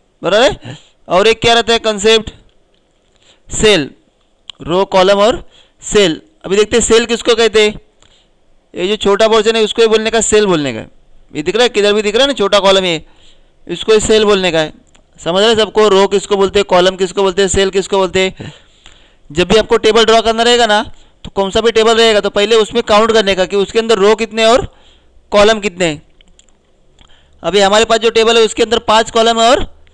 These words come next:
सात रो है। हाँ, अभी देखो जैसे मैंने table के अंदर click कर दिया, ऊपर देखो क्या आ गया, Design और layout, बराबर, दोनों ऑन हो गए। अभी मैं इस टेबल के बाहर क्लिक करता हूँ।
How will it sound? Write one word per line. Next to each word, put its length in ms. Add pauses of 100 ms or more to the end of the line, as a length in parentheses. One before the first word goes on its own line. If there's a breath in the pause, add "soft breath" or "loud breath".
(300)
सात 380
रो 140
है। 140 (1300 soft breath)
हाँ, 280 (180)
अभी 160
देखो 220
जैसे 260
मैंने 180
table 260
के 100
अंदर 260
click 220
कर 140
दिया, 280 (600)
ऊपर 240
देखो 200
क्या 160
आ 80
गया, 340 (1300 loud breath)
Design 440
और 260 (840)
layout, 460 (600)
बराबर, 260
दोनों 260
ऑन 180
हो 100
गए। 120 (1000 loud breath)
अभी 160
मैं 100
इस 120
टेबल 240
के 120
बाहर 280
क्लिक 200
करता 240
हूँ। 160